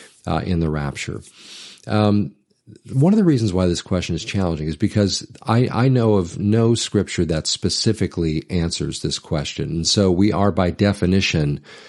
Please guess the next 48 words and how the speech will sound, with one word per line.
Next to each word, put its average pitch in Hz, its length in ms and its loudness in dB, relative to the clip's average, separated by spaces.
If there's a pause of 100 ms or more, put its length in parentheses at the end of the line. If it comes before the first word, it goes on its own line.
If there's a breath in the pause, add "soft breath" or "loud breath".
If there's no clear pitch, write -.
(280 loud breath)
uh, 78 400 0 (180)
in 110 260 4
an 95 180 0
area 85 460 2
that 80 220 0
is 78 180 0
somewhat 78 360 -2
speculative. - 760 -10 (400 loud breath)
And 90 160 2
so 92 200 2
we 87 120 4
need 95 180 4
to 87 80 4
admit 73 300 -2
that. 73 220 -10
We 78 120 -4
need 78 160 -2
to 73 60 -2
know 76 200 -4
that. 73 220 -8
So 87 180 0
when 82 200 2
we 82 140 2
speak - 320 0
to 90 100 2
this, 73 360 -2 (160)
can't 143 260 0
speak - 220 0
dogmatically 85 720 2
about 80 340 -2
what 85 240 0
the 87 160 2
answer 80 320 0
absolutely 85 640 0
is 104 200 2
in 78 100 0
some 76 220 0
of 69 100 -4
these 71 220 -2
things. 78 220 -2
We 87 80 0
can 101 160 2
only 110 220 4
speak - 280 0
in 85 100 0
terms 76 280 -2
of - 100 -12
principles. - 640 -6